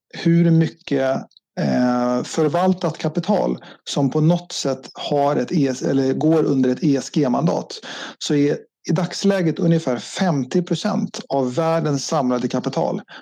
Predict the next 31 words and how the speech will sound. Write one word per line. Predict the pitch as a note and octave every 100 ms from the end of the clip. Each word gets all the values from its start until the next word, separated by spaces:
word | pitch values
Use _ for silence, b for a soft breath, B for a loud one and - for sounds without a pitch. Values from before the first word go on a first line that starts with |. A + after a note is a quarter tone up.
| -
som | - C3+
är | B2+ B2+ C3
under | E3+ C#3+ C3 B2+ B2+ B2 -
någon | E3+ F3
form | C#3 A#2+
av | A2
E | C3 A#2+
S | G#2+ -
G-mandat. | A#2+ A2+ B2 - - - - B B B B _ -
Och | D3+ D3 - -
inom | D#3 D3+ D#3+
tio | G3 E3+ C3+
år | D3+ E3+ C3
så | - C#3
är | B2+
det | B2
beräknat | B2 A2+ - A#2+
att | A#2+
det |
här | A#2
kan | C3+ C#3
vara | B2 -
upp | F#3 -
mot | C#3+ B2+
nittiofem | C#3 - C3+ - A2+ A2+
procent. | D3+ - - - - _ B B B B
Och | D3+
det |
innebär | E3+ E3+ C#3 C3+
att | B2+
nästan | D3+ D#3